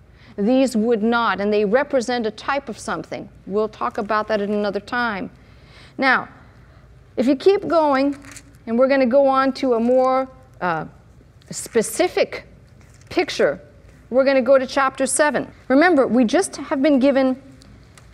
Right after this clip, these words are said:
an outline of the Gentile nation's power. We're not looking, and this is what I have to make sure everybody understands, we're not looking at the globe.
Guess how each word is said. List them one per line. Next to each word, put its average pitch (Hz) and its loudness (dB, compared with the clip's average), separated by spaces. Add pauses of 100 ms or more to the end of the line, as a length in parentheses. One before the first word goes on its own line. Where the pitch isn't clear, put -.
(160)
an - 0
outline 277 2 (1200)
of 208 0
the 208 2
Gentile 262 2
nation's 247 -2 (400)
power. 220 2 (680)
We're 262 4
not 302 4
looking, 269 2 (920)
and 220 -4
this 269 -2
is 269 0
what 254 0
I 233 0
have 247 -4
to 254 -4
make 233 0
sure - -4
everybody 233 -4
understands, 208 -8
we're 247 0
not 381 -2
looking 269 -2
at 226 -4 (1200)
the 220 0
globe. 190 0